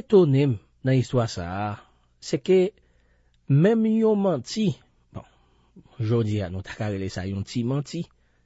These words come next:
tankou pa Ananyas ak Safira a, pa t ka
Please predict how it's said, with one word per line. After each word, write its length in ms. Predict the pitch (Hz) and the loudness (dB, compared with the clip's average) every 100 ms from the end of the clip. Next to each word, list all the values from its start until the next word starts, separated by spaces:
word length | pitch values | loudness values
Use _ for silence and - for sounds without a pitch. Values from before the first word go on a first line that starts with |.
| - | 0
tankou 420 | 160 131 - 180 | 2 2 0 -2
pa 300 | - 127 113 - _ - 143 | 0 -2 -2 -8 _ -8 -2
Ananyas 500 | 139 147 135 113 123 | 2 2 2 0 -2
ak 120 | 113 | -2
Safira 440 | - 107 135 107 101 120 | -4 0 0 0 -4 -6
a, 20 | - _ _ _ _ - | -10 _ _ _ _ -2
pa 100 | 139 | -2
t 120 | 131 | 0
ka 160 | 139 | -2